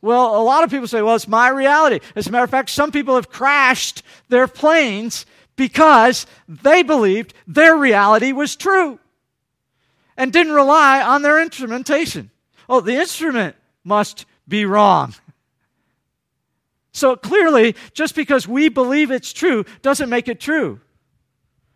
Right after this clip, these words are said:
Just because you say it's true doesn't make it true. A-, and in our world, we, we, I think in our world we get confused with that because we want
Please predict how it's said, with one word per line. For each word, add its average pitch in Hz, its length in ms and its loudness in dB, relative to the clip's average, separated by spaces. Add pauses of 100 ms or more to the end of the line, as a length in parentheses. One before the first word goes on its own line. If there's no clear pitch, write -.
(300)
Just - 220 -10
because 294 320 -4
you 269 80 -6
say 285 280 -2
it's - 200 -6
true 277 240 -8
doesn't 254 260 -6
make 254 220 -8
it 202 100 -12
true. 113 260 -16 (2250)
A-, 214 180 -8
and 247 140 -6
in 247 80 -4
our 254 160 -2
world, 254 300 0
we, 233 120 -6
we, 202 200 -10
I - 100 -6
think 269 300 -10 (260)
in 233 160 -6
our 220 100 -2
world 247 200 0
we 247 80 -6
get 254 180 -8
confused 254 480 -8
with 208 120 -6
that 165 200 -2
because 196 260 -10
we 269 120 -6
want 269 280 0